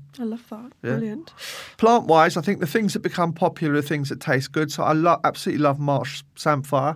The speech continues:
Speaker 1: Nice, yeah, I love
Speaker 2: Um, I mean,
Speaker 1: samphire.
Speaker 2: you know, we now find it in fishmongers everywhere.
Speaker 1: Yeah.
Speaker 2: Samphire is just one of those, and seeing it grow is just a,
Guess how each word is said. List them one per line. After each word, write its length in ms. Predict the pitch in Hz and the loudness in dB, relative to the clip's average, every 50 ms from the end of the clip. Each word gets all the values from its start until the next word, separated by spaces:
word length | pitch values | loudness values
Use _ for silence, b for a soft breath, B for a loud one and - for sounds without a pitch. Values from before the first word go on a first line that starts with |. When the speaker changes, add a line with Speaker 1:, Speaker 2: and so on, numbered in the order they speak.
| - - - | -6 -8 -6
Speaker 1:
Nice, 420 | 214 202 196 190 196 196 - - | -4 -4 -2 -4 -6 -8 -10 -10
yeah, 140 | 220 196 190 | -4 0 4
I 40 | 147 | 4
love 280 | 143 143 143 139 139 | 6 6 6 6 4
Speaker 2:
Um, 140 | 139 139 143 | 4 2 2
I 80 | 156 160 | 0 2
mean, 120 | 160 160 | 2 2
Speaker 1:
samphire. 20 | |
Speaker 2:
you 60 | 160 165 | 2 4
know, 420 | 160 151 151 151 151 151 - 147 | 4 6 4 4 2 0 -6 -2
we 100 | 147 160 | -2 0
now 180 | 156 170 160 151 | 2 2 0 -2
find 300 | 143 - 147 143 143 139 | 0 0 0 0 0 0
it 20 | |
in 40 | 139 139 | -2 -2
fishmongers 380 | - 170 151 - 151 143 143 | -4 -4 -4 -2 -2 -2 -2
everywhere. 240 | 139 151 143 147 143 | -2 -2 -2 -2 -2
Speaker 1:
Yeah. 220 | 131 202 - 196 175 | 2 2 2 2 2
Speaker 2:
Samphire 220 | 165 - 151 147 139 | 4 4 4 4 2
is 80 | 143 | 0
just 160 | 147 139 - | -4 -6 -2
one 120 | - 151 147 | 0 0 2
of 100 | 139 135 | 2 2
those, 220 | 135 135 139 139 | 2 2 0 0
and 240 | - - 151 156 143 | 0 0 -2 0 -2
seeing 320 | - - 185 180 175 165 | -2 0 0 0 2 0
it 140 | 151 147 139 143 | -2 -4 -6 -4
grow 300 | 160 160 147 143 131 123 | 0 2 2 4 2 0
is 120 | 127 123 | -2 -6
just 220 | - 135 135 - | -8 -10 -10 -10
a, 60 | - | -12